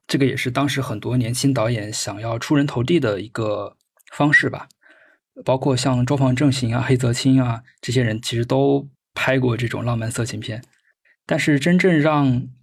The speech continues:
呃，森田芳光名声大噪的是拍摄于一九八三年的《家族游戏》，这部电影也是有那个A D G参与制作吧。呃，这部电影是获得了当年日本《寻报的》的十佳第一名。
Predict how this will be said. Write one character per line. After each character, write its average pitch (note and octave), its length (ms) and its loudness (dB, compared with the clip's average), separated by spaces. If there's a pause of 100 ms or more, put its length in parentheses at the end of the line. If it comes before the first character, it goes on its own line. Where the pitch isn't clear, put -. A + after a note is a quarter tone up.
(180)
呃， A2 180 -4
森 C#3+ 160 -2
田 C#3+ 120 2
芳 D#3 160 -2
光 E3 160 0
名 C3 120 4
声 D3+ 200 0
大 D#3 160 0
噪 C#3 260 0
的 F#2+ 140 -8 (120)
是 - 220 2
拍 D3+ 160 -2
摄 D3 220 4
于 B2+ 180 6
一 D3+ 140 -2 (100)
九 G#2+ 380 -2
八 C#3 180 -2
三 D#3 240 0
年 G#2+ 180 -2
的 G#2+ 360 -4
《家 C#3+ 160 -2
族 C#3+ 120 -4
游 G#2+ 140 -2
戏》， - 240 -4 (680)
这 E3 120 -2
部 C#3+ 100 -6
电 D3 140 2
影 A2+ 240 -2
也 G2+ 120 -12
是 G#2+ 560 -8
有 G#2+ 360 -10
那 A#2 120 -4
个 G#2+ 180 -10
A C3 120 -4
D C#3 140 -4
G C#3+ 260 0
参 A#2+ 300 -4
与 G2+ 320 -10 (200)
制 B2+ 120 -8
作 B2 180 -2
吧。 - 160 -14 (880)
呃， G#2+ 220 -12
这 C#3+ 160 -2
部 C3+ 100 2
电 C#3 180 4
影 G#2 220 -6
是 G#2+ 480 -10
获 B2 240 -4
得 A2+ 140 -4
了 A2+ 40 -6
当 C3 200 0
年 A#2 360 -2
日 C#3 160 -6
本 A2+ 220 -8
《寻 A2 320 -8
报 C3+ 240 0
的》 C3 220 -10 (280)
的 A2 360 -8
十 - 280 -4
佳 C3+ 300 -2
第 C#3+ 200 0
一 E3 80 0
名。 A#2 260 -2